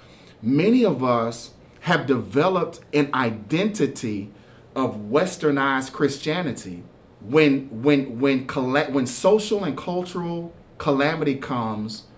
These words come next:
in the form of a pandemic, now you gotta reevaluate what has your faith been founded on.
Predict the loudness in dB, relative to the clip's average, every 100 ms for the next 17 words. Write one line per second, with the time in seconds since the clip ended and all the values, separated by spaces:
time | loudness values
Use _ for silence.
0 | -20 -20 -4 0 0 0 0 0 -2 -4
1 | -2 -2 0 0 -2 -6 -14 -20 -20 -20
2 | -20 -20 -4 0 0 2 0 2 0 0
3 | 0 -2 0 -2 -2 -4 -6 -8 -6 -8
4 | -8 -10 -6 -6 -6 -8 -12